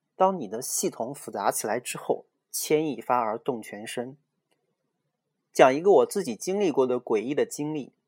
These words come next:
某团队招聘了一位算还有几分姿色的女生，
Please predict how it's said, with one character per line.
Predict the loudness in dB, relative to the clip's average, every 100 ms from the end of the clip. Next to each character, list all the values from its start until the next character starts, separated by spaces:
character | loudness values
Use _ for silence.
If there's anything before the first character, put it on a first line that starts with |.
| _ _ _ _ _ _ 2
某 | 4 4
团 | 0 0
队 | 4 4
招 | 4 0 0
聘 | -2
了 | -6
一 | -4
位 | 0 0 -2 _ _ _ _ _ _ _ _ _
算 | -8 0 2 2
还 | -2 0
有 | 2 0
几 | -4 -6
分 | -6 -6
姿 | -10 -10
色 | 0 0
的 | 0
女 | -4 -10
生， | -8 -8 -8